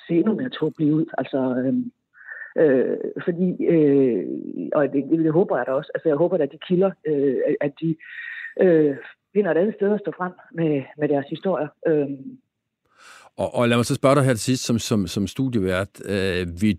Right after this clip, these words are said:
Speaker 2: du så mene, at når, hvis, når, øh, de historier, der skulle have været sendt, øh, på T V to, men nu ikke må blive det, hvis de så finder andre veje ud til offentligheden, skal de så på det tidspunkt dækkes af T V to?
Speaker 1: <laughs> Ja,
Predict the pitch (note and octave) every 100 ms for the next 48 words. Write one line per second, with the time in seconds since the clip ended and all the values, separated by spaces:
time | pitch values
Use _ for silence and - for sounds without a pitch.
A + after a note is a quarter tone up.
0 | - D3+ - C#3+ C3 A#2 A#2+ D#3 D3 -
1 | F#2+ - G2+ F#2+ - - G#2+ E3+ - -
2 | - B2 D#3 F#2+ - - - - - G2
3 | A#2 A#2 C3 B2+ F#2+ E2+ E2 C3+ G3 D3
4 | - - G2 F#2+ E2+ C3 - _ - F#2
5 | E2 G2 F2 D#2+ G2 E2 B2+ F#2+ F#2+ G2
6 | F#2+ A#2 C3 E2 F2 F2+ G#2 C#3 C#3 D#2+
7 | F#2+ - A#2+ B2+ A2 - A#2 G#2 F2+ A2+
8 | D#3+ A2 E2+ E2 G2+ G2+ A2+ G#2 G#2+ E2+
9 | F2 G2 G2 C#2+ - F2+ A2+ - A#2+ -
10 | G#2 C3+ B2+ C3 - F#2 - C3+ D3 D3+
11 | G#2+ - F2+ - G2 _ _ _ _ _
12 | _ _ _ _ _ _ _ E3+ - E4
13 | - C#4+ - C4+ - - - - - -
14 | - F#4 F#4+ - E3